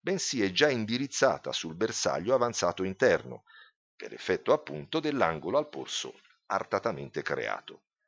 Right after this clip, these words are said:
Qualora l'avversario produca un attacco a ferro libero, con quasi certezza si sposterà sulla linea direttrice, linea sulla quale, peraltro, giace la proiezione della lama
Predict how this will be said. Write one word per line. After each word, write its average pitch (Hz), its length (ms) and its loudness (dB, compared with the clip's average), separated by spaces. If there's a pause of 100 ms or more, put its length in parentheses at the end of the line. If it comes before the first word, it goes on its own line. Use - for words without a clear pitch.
(1040)
Qualora 180 360 6
l'avversario 104 680 4
produca 95 460 0
un 90 120 2
attacco 87 480 0
a 73 60 2
ferro 90 400 4
libero, 87 500 0
con 104 220 -2
quasi 156 400 0
certezza 85 680 -2
si 135 140 -6
sposterà 139 540 0
sulla 95 300 0
linea 92 260 0
direttrice, 80 680 0 (360)
linea 117 380 0
sulla 101 320 2
quale, 76 480 4
peraltro, 73 720 -2
giace 139 480 4
la 73 120 2
proiezione 104 640 -2
della 120 200 0
lama 73 380 0